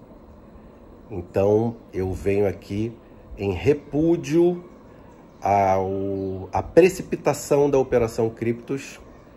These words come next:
tá? Declarar que vamos continuar lutando, vamos continuar buscando, sim,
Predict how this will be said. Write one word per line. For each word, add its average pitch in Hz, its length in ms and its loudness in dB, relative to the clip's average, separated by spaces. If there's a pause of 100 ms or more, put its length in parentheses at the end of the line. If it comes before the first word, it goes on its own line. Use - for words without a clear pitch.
(420)
tá? 92 300 0
Declarar 104 1040 2 (600)
que - 120 -8
vamos 110 680 0
continuar 120 640 -2
lutando, 110 560 -4 (840)
vamos 104 480 0
continuar 117 520 0
buscando, 120 640 -2
sim, 127 540 -4